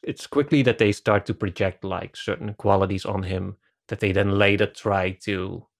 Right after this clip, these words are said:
justify rather than just accept that maybe he's,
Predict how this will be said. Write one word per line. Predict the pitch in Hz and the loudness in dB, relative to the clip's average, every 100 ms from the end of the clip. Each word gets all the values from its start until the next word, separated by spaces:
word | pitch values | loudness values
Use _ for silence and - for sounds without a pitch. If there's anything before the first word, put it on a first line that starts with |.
| _ | _
justify | - 123 - 110 - 98 | 0 0 2 0 4 4
rather | 95 95 95 101 | 4 4 4 2
than | 98 92 | 0 -2
just | 101 92 - | -6 -6 -10
accept | - - - 98 - | -14 -8 -6 -6 -6
that | 95 107 | -10 -4
maybe | 104 101 | -2 -2
he's, | 95 101 - - | -2 -4 -6 -10